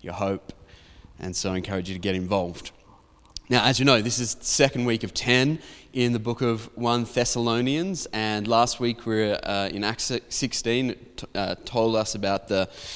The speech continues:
the planting of the church there in Thessalonica. If you haven't heard that, I do encourage you to go and listen to it, 'cause it'll just give you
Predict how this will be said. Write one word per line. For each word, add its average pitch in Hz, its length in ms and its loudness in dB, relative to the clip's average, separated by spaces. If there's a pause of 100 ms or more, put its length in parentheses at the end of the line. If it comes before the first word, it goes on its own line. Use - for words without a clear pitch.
(260)
the - 60 -2
planting 117 360 4
of 101 80 0
the 101 60 -4
church 113 400 2
there 104 300 0
in 98 100 -4
Thessalonica. 107 840 0
If 107 100 -4
you 113 60 -2
haven't 135 220 2
heard 127 260 2
that, 117 160 6
I - 80 4
do 127 140 0
encourage 135 340 2
you 113 60 -2
to 107 80 -4
go 110 240 4
and 107 160 0
listen 120 300 0
to 113 180 2
it, 107 120 -2
'cause 110 140 -6
it'll 104 100 0
just 123 220 -4
give 127 160 -2
you 120 160 2